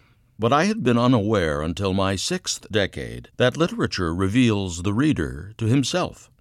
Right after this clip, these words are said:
Rereading literature mines diamonds of self-knowledge. It is akin to watching one's childhood home movies, revealing what we have forgotten, what we have grown away from, what remains,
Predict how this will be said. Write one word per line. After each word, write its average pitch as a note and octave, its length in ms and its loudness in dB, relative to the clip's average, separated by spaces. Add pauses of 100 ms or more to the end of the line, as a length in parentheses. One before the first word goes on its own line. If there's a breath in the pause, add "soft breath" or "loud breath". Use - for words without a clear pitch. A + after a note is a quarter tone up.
(640)
Rereading C#3 760 4
literature D2 680 -2
mines A2+ 540 2
diamonds F#2 920 -2
of F#2 160 -4
self-knowledge. B2+ 880 -4 (1120)
It B2+ 100 2
is B2 120 2
akin F3+ 300 -2
to C3+ 100 0
watching A2 540 0
one's G#2+ 280 2
childhood C#3 600 0
home C3+ 400 4
movies, E2 500 -2 (320)
revealing B2 480 6
what G#2+ 220 0
we F#2 140 -2
have D#2 100 -4
forgotten, D#2+ 640 -4 (240)
what - 160 0
we B2 140 4
have G2 140 0
grown G2 220 0
away A#2 260 0
from, - 440 -12 (160)
what F#2+ 200 0
remains, A2 680 2